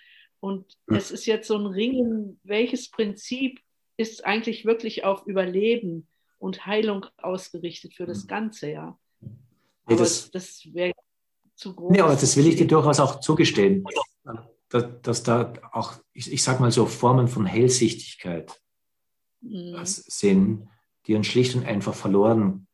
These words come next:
Speaker 2: gang-, gingen, weil wir, äh, u-, unsere Wahrnehmung, ich sag's auch sehr verkürzt, auf was Mechanisches fokussiert haben.
Speaker 1: Mhm. Ja, ja, genau, ja.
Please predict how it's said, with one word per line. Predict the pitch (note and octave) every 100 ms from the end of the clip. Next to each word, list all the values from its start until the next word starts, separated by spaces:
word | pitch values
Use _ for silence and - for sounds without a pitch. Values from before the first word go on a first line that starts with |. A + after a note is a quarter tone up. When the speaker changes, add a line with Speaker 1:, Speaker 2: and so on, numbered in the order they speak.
| -
Speaker 2:
gang-, | F#2 F#2+ - - C#2+
gingen, | - G2+ G#2 G#2+ G2
weil | F#2 F#2+ G2+
wir, | G2 G#2+ G#2+ G#2+ - _ _ _ _
äh, | G2+ G2
u-, | - B2 -
unsere | A2+ A2 G#2+ F#2+
Wahrnehmung, | G2 A2+ A2+ A2+ G#2+ A2+ A2 - _ _ _ _ _ _ _ _ _ _
ich | -
sag's | - A#2+
auch | A2+ A2+
sehr | - G#2+
verkürzt, | A2+ - G2+ -
auf | - -
was | G#2+
Mechanisches | A2+ G#2 - G#2+ A#2 A2+ G#2 -
fokussiert | - - G#2+ - G2+ F#2
haben. | D#2 D2+ C2 - _ _ - - _ _ _ _ _
Speaker 1:
Mhm. | G3 F#3+ F#3+ G3 - _
Ja, | G3+ G#3 F#3+
ja, | G3
genau, | G3+ G#3+ G#3 E3+
ja. | E3+ F3+